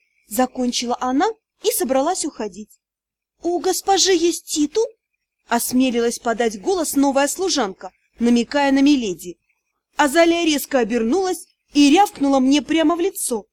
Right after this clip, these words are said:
"Не твое дело!" Однако тут же успокоилась и уже более доброжелательно добавила. "Пока нет, но не сегодня, завтра будет, так что старайся. Хорошо себя зарекомендуешь,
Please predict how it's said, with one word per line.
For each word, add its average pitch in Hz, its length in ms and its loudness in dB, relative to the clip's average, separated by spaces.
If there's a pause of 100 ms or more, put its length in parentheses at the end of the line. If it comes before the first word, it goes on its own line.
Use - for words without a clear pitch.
(280)
"Не 320 140 6
твое 403 440 6
дело!" 285 420 4 (680)
Однако 269 500 -2
тут 294 240 -2
же 233 140 -4
успокоилась 370 840 -4 (200)
и 302 80 -2
уже 302 260 2
более 240 400 -2
доброжелательно 320 760 -2
добавила. 196 560 -4 (560)
"Пока 330 400 2
нет, 233 260 -4 (540)
но 330 220 4
не 330 160 6
сегодня, 330 600 2
завтра 302 440 0
будет, 208 380 -4 (320)
так 269 180 4
что 320 200 0
старайся. 208 680 0 (260)
Хорошо 269 540 2
себя 254 340 2
зарекомендуешь, 247 1000 0